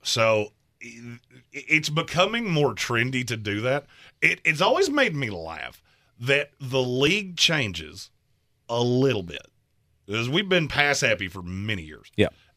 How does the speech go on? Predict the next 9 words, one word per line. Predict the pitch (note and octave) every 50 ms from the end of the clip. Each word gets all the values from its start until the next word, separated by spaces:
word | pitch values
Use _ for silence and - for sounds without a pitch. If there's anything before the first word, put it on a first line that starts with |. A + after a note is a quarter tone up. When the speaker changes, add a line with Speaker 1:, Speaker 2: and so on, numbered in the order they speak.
| _ _
Speaker 1:
And | A#2 A#2 A#2+
yet | A#2+ A#2+ A#2+ A2+
now | A2+ A#2+ B2+ C3 C3 B2+ B2+ B2 A2+ -
Jamar | G#2+ G2 A#2+ A2+ G#2 G2+ G2 F2
Chase | - - F#2+ F2 E2+ E2 E2 - - - G2
and | F#2+ F2+
Justin | F#2 F#2 F#2+ F2+ - G2+ F2+
Jefferson | F2 F2 E2+ D#2+ E2 D#2 - - F2 D#2+ D#2+ D#2+ D#2 _ _
and, | F2 E2+ E2+ E2+ E2+